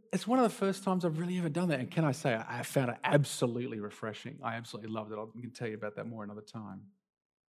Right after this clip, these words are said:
But we've largely been silent about those spiritual practices, those disciplines that can be really good for us. So,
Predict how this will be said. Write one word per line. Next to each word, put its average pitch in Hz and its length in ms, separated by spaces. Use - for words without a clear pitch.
But 165 160
we've 214 220
largely 214 320
been 190 160
silent 196 420
about 139 240
those 127 260
spiritual - 720
practices, - 960
those 127 240
disciplines 113 920
that 131 140
can 143 100
be 160 100
really 117 220
good 240 220
for 98 240
us. - 260
So, - 260